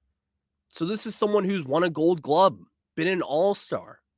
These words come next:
And that's what the Nationals are going to be living in right now.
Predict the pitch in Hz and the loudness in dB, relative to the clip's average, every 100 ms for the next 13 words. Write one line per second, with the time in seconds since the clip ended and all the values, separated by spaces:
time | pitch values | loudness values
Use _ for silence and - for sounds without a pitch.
0 | _ _ _ _ _ _ - - 151 175 | _ _ _ _ _ _ -14 -12 -10 -8
1 | 214 - - _ 143 165 - 170 127 123 | -10 -12 -20 _ -8 -6 -4 -4 -2 -2
2 | 131 135 131 - 123 110 113 113 - 143 | -4 -8 -10 -10 -10 -8 -8 -10 -8 -4
3 | 151 190 202 147 90 80 82 _ - | 0 0 0 -4 -8 -14 -18 _ -20